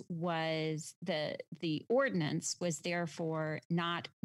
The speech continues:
generally applicable. And that is a legal term, um, that goes back to a landmark free exercise cl-, case called Employment Division versus Smith. As long as a law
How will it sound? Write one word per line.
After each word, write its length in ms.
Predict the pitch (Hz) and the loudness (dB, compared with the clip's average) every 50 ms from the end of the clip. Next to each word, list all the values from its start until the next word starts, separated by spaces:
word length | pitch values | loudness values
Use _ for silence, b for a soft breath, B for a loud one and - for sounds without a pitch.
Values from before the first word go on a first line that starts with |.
| 156 | -4
generally 680 | - - 202 196 190 190 190 185 180 180 175 175 160 - | -2 0 0 2 2 4 4 4 4 4 2 2 0 -2
applicable. 600 | - - - - 160 - - - - 87 78 - | -4 -4 -4 -4 -4 -4 -4 -4 -4 -2 0 2
And 160 | 160 160 160 | 2 4 4
that 160 | 160 156 156 | 4 2 2
is 140 | 165 170 - | 0 0 0
a 60 | 170 | 0
legal 300 | 156 156 160 151 160 156 | 0 0 0 0 0 -2
term, 460 | 156 - - 160 143 139 - - 160 156 B B B B B B B - | -2 0 0 0 0 0 2 0 0 -2 B B B B B B B 0
um, 280 | 170 165 156 151 151 143 | 0 2 2 2 2 0
that 160 | 170 123 - | 0 -2 0
goes 260 | 175 165 165 147 - | 0 0 0 0 -2
back 320 | - 165 156 151 147 - | -2 -2 -2 -4 -4 -6
to 200 | - - 170 160 | -4 -2 -2 0
a 40 | 156 | 0
landmark 560 | 151 147 165 165 160 160 160 156 156 160 151 - - | 0 0 0 2 2 2 2 2 2 0 -2 -4 -6
free 140 | - 156 156 | -4 -2 -2
exercise 580 | 151 - - 165 156 - 156 156 151 139 147 - - | -2 -2 -2 -4 -2 -2 -2 -2 -2 -4 -4 -8 -4
cl-, 140 | - 175 156 - - - | -2 -2 -2 -2 -6 -10
case 300 | - - 170 156 156 - | -4 -2 -2 -2 -2 -4
called 220 | - - 156 147 - | -4 -4 -4 0 0
Employment 440 | 151 151 - 170 156 147 147 - - | 0 0 0 0 2 2 2 0 -2
Division 360 | 147 147 156 147 - 147 - | -2 -2 -2 -2 -2 -2 -2
versus 360 | - 147 143 - - - - | -2 -4 -4 -4 -4 -4 -4
Smith. 420 | - - 254 302 - - - - - B B B B B B B - - | -2 0 0 -2 -2 -4 -8 -12 -16 B B B B B B B -6 -4
As 160 | 175 156 - | -2 0 2
long 260 | 185 185 185 196 202 | 2 2 2 2 2
as 140 | 202 190 208 | 2 2 2
a 60 | 185 | 4
law 600 | 185 185 180 - 175 165 165 165 165 165 165 | 4 4 4 4 4 4 4 2 2 2 2